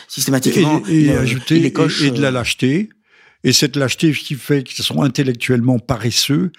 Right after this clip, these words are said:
Speaker 2: qu'ils ne vont pas s'informer et qu'ils refusent en bloc. Euh, et ils refusent en bloc les faits. C'est bien ce qu'avait noté le professeur
Speaker 1: Et je
Speaker 2: Raoult.
Speaker 1: crains, je crains, hélas, que
Speaker 2: Les,
Speaker 1: il,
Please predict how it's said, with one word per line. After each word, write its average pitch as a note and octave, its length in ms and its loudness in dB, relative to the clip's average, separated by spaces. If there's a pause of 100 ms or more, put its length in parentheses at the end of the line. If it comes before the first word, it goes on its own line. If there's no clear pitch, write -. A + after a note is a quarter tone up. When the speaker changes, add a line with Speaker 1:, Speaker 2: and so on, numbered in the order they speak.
(300)
Speaker 2:
qu'ils B2+ 120 2
ne B2+ 80 6
vont B2 220 2
pas C#3+ 180 0
s'informer B2+ 840 2
et A#2+ 60 0
qu'ils B2 220 -6
refusent B2 440 -2
en A2+ 100 2
bloc. A#2+ 480 0 (400)
Euh, A#2 280 0
et D3+ 80 0
ils C#3 200 2
refusent D#3 320 0
en C#3+ 80 0
bloc F3+ 260 0
les C#3 140 2
faits. A#2 260 0
C'est - 160 -2
bien C3+ 220 -2
ce - 80 -4
qu'avait A#2+ 220 2
noté B2 280 2
le D3+ 60 -2
professeur A#2+ 480 -2
Speaker 1:
Et D3+ 60 4
je - 80 4
Speaker 2:
Raoult. E3 80 4
Speaker 1:
crains, F#3+ 340 -2
je C3 100 -2
crains, E3 220 0
hélas, D#3 260 -2
que C#3 100 -8
Speaker 2:
Les, A#2 400 0
Speaker 1:
il, A#2 220 -4